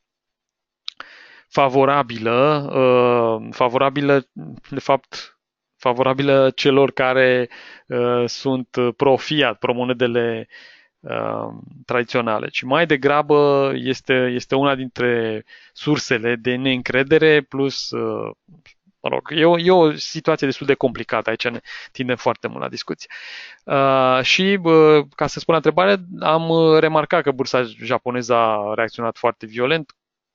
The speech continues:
compunând atât, uh, dinamica din, uh, din, uh, Europa, cât și cea din, uh, piața yenului, care un yen mai puternic are un efect negativ asupra acestei, uh, piețe.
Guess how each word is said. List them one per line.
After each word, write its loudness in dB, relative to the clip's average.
compunând -2
atât, 0
uh, -2
dinamica -2
din, -10
uh, -6
din, -10
uh, -6
Europa, 0
cât -8
și -6
cea 0
din, -6
uh, -2
piața -2
yenului, -2
care -4
un -14
yen -10
mai -6
puternic -8
are -4
un -6
efect -6
negativ -6
asupra -8
acestei, -12
uh, -14
piețe. -10